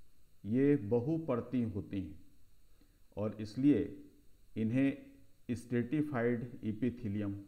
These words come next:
कहा जाता है। इन्हीं एपिडर्मिस के स्ट्रेटिफाइड एपिथेलियम के बीच-बीच में अनेक यूनिसेलुलर ग्लैंड्स होती हैं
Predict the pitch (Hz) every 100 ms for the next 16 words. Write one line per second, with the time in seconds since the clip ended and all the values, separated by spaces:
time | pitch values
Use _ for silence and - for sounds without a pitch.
0 | - 110 101 104 90 85 101 92 80 -
1 | - - - - - - - - - -
2 | - - - 127 127 151 107 - - -
3 | - - - - - - - - - -
4 | - - 117 - 139 143 139 147 - 143
5 | 131 123 - - - - - - 123 -
6 | 127 120 160 151 135 123 123 - - -
7 | - 117 - 135 - 113 123 123 131 123
8 | 117 170 156 104 107 104 107 85 - -
9 | - - _ _ - - - - - 110
10 | 123 135 - - - - - - - -
11 | - - - 107 123 151 185 - 127 117
12 | 117 113 95 95 - - - - - -
13 | - 98 110 123 127 113 101 143 147 113
14 | 87 -